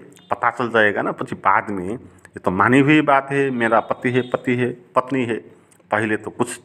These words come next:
था नहीं संबंध ऐसा। तो लोगों को विश्वास उठ जाएगा और जो है परिवार खत्म, बिगड़ जाएगा। तो इसीलिए समाज ने व्यवस्था की, शादी करने का व्यवस्था किया। तो शादी में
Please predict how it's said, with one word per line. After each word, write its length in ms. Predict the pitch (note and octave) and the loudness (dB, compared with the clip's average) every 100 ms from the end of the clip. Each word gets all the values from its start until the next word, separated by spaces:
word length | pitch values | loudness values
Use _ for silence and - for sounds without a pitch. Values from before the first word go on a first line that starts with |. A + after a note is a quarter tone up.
| - | -4
था 160 | B2+ | -2
नहीं 260 | D3 D3+ C#3 - | -2 -4 -6 -8
संबंध 420 | - B2+ B2 A#2+ | -4 -2 -2 -2
ऐसा। 260 | A2 G#2+ G2+ - - _ _ _ _ _ _ _ - - - - - - - _ | -2 -2 -6 -8 -16 _ _ _ _ _ _ _ -14 -14 -14 -18 -18 -20 -20 _
तो 100 | D#3+ | 4
लोगों 360 | C3+ D#3 E3 F3 | 6 4 4 2
को 180 | F3 A2+ A#2 - - - - | 4 4 4 0 -10 -20 -14
विश्वास 540 | F2+ A#2+ - C#3+ - - | -4 -2 2 0 0 -4
उठ 120 | C#3+ | -4
जाएगा 400 | - A#2 A2 G#2+ | 0 0 2 0
और 220 | - G#2+ G2 | 2 0 -2
जो 160 | G#2+ | -6
है 180 | G#2 E2+ - | -6 -6 -2
परिवार 400 | G#2 A2 G2 - | 2 4 4 2
खत्म, 240 | - G2+ F2 | -10 -10 -2
बिगड़ 280 | A#2 B2 A#2+ | 2 2 2
जाएगा। 340 | B2+ B2 A#2+ | 2 2 0
तो 140 | - - | -4 -6
इसीलिए 460 | F3 F3+ E3+ F3 | 0 0 2 0
समाज 440 | E3+ A#2 B2+ B2+ B2+ | 0 0 2 2 0
ने 60 | C3 | -4
व्यवस्था 800 | A2+ A#2 - G#2+ F#2 G#2 - - - - - - - | -2 -4 -2 0 0 -2 -12 -20 -20 -20 -20 -20 -2
की, 180 | C3+ G2+ - - - - - - - - - - - - - - | 0 0 -4 -20 -20 -20 -20 -20 -20 -20 -20 -20 -20 -20 -20 -8
शादी 360 | - A2+ A#2 | -2 -2 -2
करने 320 | A2 G2+ F#2+ F2+ | 0 -2 -2 -4
का 140 | G2 | -4
व्यवस्था 460 | F#2+ F#2+ F#2+ - F2+ | -4 -8 -10 -2 -2
किया। 340 | - F2+ D2+ - - - - _ _ _ - - - - | -2 -6 -6 -10 -16 -20 -20 _ _ _ -20 -20 -20 -4
तो 60 | G#2+ | -4
शादी 380 | - B2 B2 | 0 0 0
में 300 | C3 G#2 B2 | -2 -2 -4